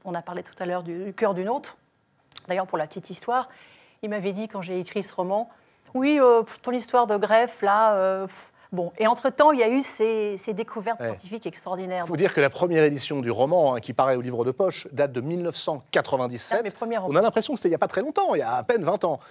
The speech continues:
Speaker 2: Mille neuf cent quatre-vingt-dix-sept, un de vos premiers romans, à l'époque c'est totalement farfelu, réédition en deux mille onze, et là, c'est possible.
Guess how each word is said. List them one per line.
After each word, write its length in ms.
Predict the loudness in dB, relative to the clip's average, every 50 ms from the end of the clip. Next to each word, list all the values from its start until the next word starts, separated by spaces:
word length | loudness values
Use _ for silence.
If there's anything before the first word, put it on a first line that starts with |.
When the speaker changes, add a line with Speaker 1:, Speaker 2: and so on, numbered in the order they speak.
| -12 _
Speaker 2:
Mille 120 | -4 0 0
neuf 120 | 0 0
cent 120 | -2 -2
quatre-vingt-dix-sept, 760 | -4 -4 -4 -2 -2 -2 -2 -4 -6 -6 -4 -4 -4 -4 -4 -4
un 100 | -2 -2
de 80 | -2 0
vos 120 | -2 -2
premiers 280 | 0 0 -2 0 0 0
romans, 400 | 0 0 0 0 0 0 -2 -2
à 80 | -2 -4
l'époque 300 | -6 -4 -2 -4 -4 -4
c'est 100 | -4 -4
totalement 360 | -4 -2 -2 -4 -4 -6 -8
farfelu, 500 | -8 -10 -10 -10 -8 -8 -6 -8 -8 -10 -14 _ _ _ -10
réédition 680 | -2 0 2 2 2 2 -2 -6 -8 -6 -4 -4 -4
en 40 | -2
deux 100 | -2 -2
mille 180 | -4 -4 -6 -6 -6
onze, 300 | -8 -8 -8 -8 -8 -8
et 120 | -6 -2 0
là, 240 | 2 2 0 0 _ _ _ _
c'est 140 | -16 -14 -12
possible. 360 | -10 -10 -12 -14 -16 -20 -20